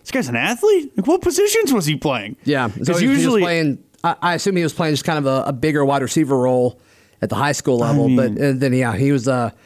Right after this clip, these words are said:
Speaker 1: 'Cause usually athletes are, like, guys that they don't know if they're gonna play defensive back or wide receiver or running back or quarterback
Speaker 2: This guy
Speaker 1: or
Speaker 2: was closer to the line of
Speaker 1: Oh my
Speaker 2: scrimmage,
Speaker 1: gosh.
Speaker 2: yeah.
Speaker 1: It was just, I was like, "This guy's huge."
Speaker 2: So that really started the, the day off for Auburn. I mean, one of those
Speaker 1: Oh, yeah.
Speaker 2: five that, um, that were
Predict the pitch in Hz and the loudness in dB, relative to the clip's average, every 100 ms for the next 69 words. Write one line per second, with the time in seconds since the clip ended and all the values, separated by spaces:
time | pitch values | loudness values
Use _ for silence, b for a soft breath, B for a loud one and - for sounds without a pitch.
0 | B - 170 160 220 240 160 135 135 156 | B -4 -2 0 0 0 0 0 0 0
1 | 131 135 131 120 117 131 139 139 135 123 | 0 0 0 0 -2 0 0 0 -2 -2
2 | 135 131 127 131 117 131 127 117 135 123 | 0 2 2 0 0 0 0 0 0 -2
3 | 113 131 127 135 127 123 117 127 127 - | -2 -4 -2 -2 0 -2 0 0 -2 -4
4 | 123 110 110 131 127 123 - 139 131 131 | -4 -2 0 0 0 -2 0 0 0 0
5 | 127 127 107 104 117 135 131 123 123 123 | 2 0 -2 -2 0 0 2 2 2 0
6 | 117 101 - 143 139 135 131 127 127 185 | -2 -6 -4 -2 0 0 0 0 0 -2
7 | 127 - 170 175 156 156 165 160 139 170 | -2 -2 -2 0 0 0 2 2 0 0
8 | 147 127 151 151 165 156 139 147 127 - | -2 0 0 0 0 0 0 -2 -4 -6
9 | B B B B B 127 123 120 123 202 | B B B B B -4 -2 -2 -4 -4
10 | 151 - - - 370 370 - - - 196 | -6 -8 -10 0 4 4 2 -8 -2 -2
11 | 285 381 202 196 202 190 151 139 131 147 | 0 0 0 0 0 0 0 0 0 -2
12 | 165 165 139 156 - 135 113 110 123 127 | 0 0 0 0 0 0 0 -2 -2 0
13 | 135 170 156 160 147 180 165 147 147 127 | 2 0 0 0 2 0 0 0 -2 0
14 | 139 135 131 123 110 135 120 127 123 113 | 0 0 0 -2 -2 -2 0 2 2 0